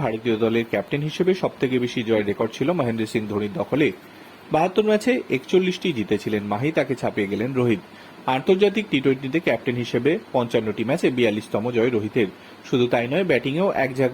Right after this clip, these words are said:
রেকর্ড করলেন বিশ্বকাপের প্রথম ম্যাচেই। বিরাট কোহলিকে নিয়ে ওপেনিংয়ে নেমেছিলেন রোহিত। লো স্কোরিং ম্যাচে রান তাড়া অনেক সময় কঠিন হয়। বিরাট আউট হওয়ার যাওয়ায়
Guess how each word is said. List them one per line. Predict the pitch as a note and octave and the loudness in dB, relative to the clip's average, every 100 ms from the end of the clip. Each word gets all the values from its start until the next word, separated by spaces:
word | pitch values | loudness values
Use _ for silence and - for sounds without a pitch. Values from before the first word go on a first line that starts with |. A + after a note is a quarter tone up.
| G#2+ | 0
রেকর্ড | G#2+ A2+ E3 | -2 -2 2
করলেন | D#3 B2+ C3+ | 2 2 -2
বিশ্বকাপের | - A2 G#2 E3 E3 | -2 -2 0 0 -2
প্রথম | B2 A2+ G#2 | -2 -2 -4
ম্যাচেই। | G#2 B2 F#2+ - - - - | 0 0 -2 -10 -20 -12 0
বিরাট | A#2+ A#2 - | 0 2 0
কোহলিকে | A2+ A2+ A2+ | 0 0 0
নিয়ে | B2+ F#3+ | 0 0
ওপেনিংয়ে | C3+ B2+ A#2 A2+ | 0 0 0 -2
নেমেছিলেন | A2 G#2+ C#3 E3+ | -2 -2 -2 0
রোহিত। | C#3 A2+ G2 | 2 0 0
লো | G#2+ G2+ | 0 -2
স্কোরিং | - G#2+ G#2+ A2+ | -2 -2 -2 -2
ম্যাচে | A#2 F3+ | 0 0
রান | B2 B2 | 0 0
তাড়া | A#2 A#2 A2 | 0 0 -2
অনেক | A2 - | -4 -4
সময় | A#2 B2 E3 | -4 -4 -2
কঠিন | C#3 C3+ A2+ | -2 -2 0
হয়। | A2 F#2 - - - - | -2 -2 -10 -20 -18 0
বিরাট | B2+ B2+ B2+ | 2 4 2
আউট | A2+ A#2 A2 | 2 2 2
হওয়ার | G#2+ G#2 | 0 2
যাওয়ায় | C3 E3+ G#2 | 2 2 0